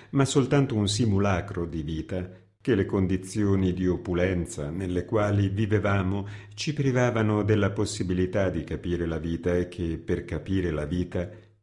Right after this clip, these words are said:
io dovevo capire la vita non di quelle che erano eccezioni, non di noi parassiti della vita, bensì la vita del semplice popolo lavoratore che costruisce la vita ed il senso che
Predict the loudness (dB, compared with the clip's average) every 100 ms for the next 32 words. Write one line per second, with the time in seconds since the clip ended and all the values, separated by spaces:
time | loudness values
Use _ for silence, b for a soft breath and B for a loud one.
0 | -2 2 4 2 0 0 0 2 0 0
1 | -2 0 2 4 2 2 0 0 0 0
2 | 0 0 -2 -4 -2 0 0 -2 -2 -2
3 | -2 -2 -2 -2 -2 -4 -4 -6 -6 -4
4 | 0 2 0 -2 B B 2 2 4 2
5 | 2 2 2 2 0 -4 -4 -4 -4 -6
6 | -6 -4 -4 -4 -4 -4 -4 -4 -4 -2
7 | -4 B B B -2 6 6 6 0 -2
8 | 0 0 0 0 0 2 2 0 -2 -2
9 | 0 0 -4 -6 -4 -4 0 0 0 0
10 | 2 2 2 0 0 0 0 2 0 -2
11 | -2 -4 -2 0 0 0 0 0 0 0
12 | 2 0 0 -6 0 2 4 2 0 -4
13 | -2 -4 -2 -4 -2 -4